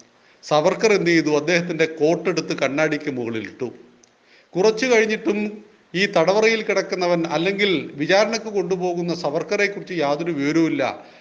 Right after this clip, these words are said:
ആ ഭടൻ വാതിൽ ചവിട്ടിപ്പൊളിച്ച് അകത്തേക്ക് കടന്നപ്പോൾ കണ്ട കാഴ്ച ഈ ക്ലോസറ്റ് എടുത്ത് കളഞ്ഞു.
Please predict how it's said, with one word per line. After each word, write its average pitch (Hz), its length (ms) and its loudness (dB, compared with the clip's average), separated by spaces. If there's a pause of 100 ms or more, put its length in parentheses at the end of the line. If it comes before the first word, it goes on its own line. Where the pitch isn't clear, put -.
(180)
ആ 160 240 6
ഭടൻ 151 460 2
വാതിൽ 160 340 4
ചവിട്ടിപ്പൊളിച്ച് 170 800 -2
അകത്തേക്ക് 160 400 0
കടന്നപ്പോൾ 170 400 -2
കണ്ട 151 220 -2
കാഴ്ച 151 460 0 (600)
ഈ 185 220 0 (360)
ക്ലോസറ്റ് 208 540 2
എടുത്ത് 165 240 0
കളഞ്ഞു. 101 300 -2